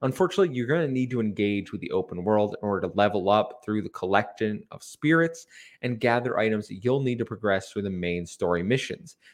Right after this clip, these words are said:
These items include beads that'll give you more power boosts,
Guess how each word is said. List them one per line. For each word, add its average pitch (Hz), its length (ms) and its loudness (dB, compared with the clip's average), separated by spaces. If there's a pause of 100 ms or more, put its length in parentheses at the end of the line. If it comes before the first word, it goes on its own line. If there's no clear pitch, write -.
(100)
These 156 160 2
items 170 240 4
include 117 480 -2
beads 135 420 4
that'll 107 180 4
give 107 160 -2
you 104 80 -2
more 92 140 -2
power 131 380 4
boosts, 131 360 -2